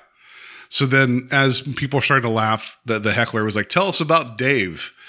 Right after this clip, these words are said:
And then he starts getting into, like, well, like, basically Dave was a chicken shit and w-, would never actually performed and it doesn't much matter,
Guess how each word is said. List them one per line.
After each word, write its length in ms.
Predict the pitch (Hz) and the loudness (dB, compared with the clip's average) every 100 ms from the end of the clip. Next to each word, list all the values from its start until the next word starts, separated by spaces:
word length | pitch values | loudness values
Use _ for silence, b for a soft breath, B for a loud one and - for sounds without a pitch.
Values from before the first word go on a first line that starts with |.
| B B B B B - - | B B B B B -16 -4
And 160 | 127 | -2
then 100 | 127 113 | -2 0
he 140 | 131 | 0
starts 300 | 127 120 113 | 2 0 0
getting 260 | 123 113 107 | -2 0 0
into, 220 | 107 120 | 0 0
like, 180 | 107 101 | -2 -4
well, 220 | 107 95 | -4 -4
like, 200 | 110 104 | -4 -4
basically 420 | 107 104 - 107 | -2 0 0 -2
Dave 260 | 98 98 98 | -2 0 -2
was 100 | 92 | -2
a 40 | 87 | -4
chicken 280 | 107 104 104 | -2 -2 -2
shit 300 | - 101 90 | 0 0 -2
and 200 | 98 98 | -4 -4
w-, 160 | 113 101 | -4 -2
would 100 | 104 | -2
never 400 | 113 104 101 101 | -2 -2 -4 -2
actually 280 | 104 - 104 | -2 -2 -4
performed 500 | 87 - 107 104 95 | -10 -4 -2 0 0
and 80 | |
it 40 | 95 | 0
doesn't 260 | 104 98 | 0 0
much 160 | 98 - | -2 -4
matter, 460 | 101 98 98 95 | -2 0 0 -2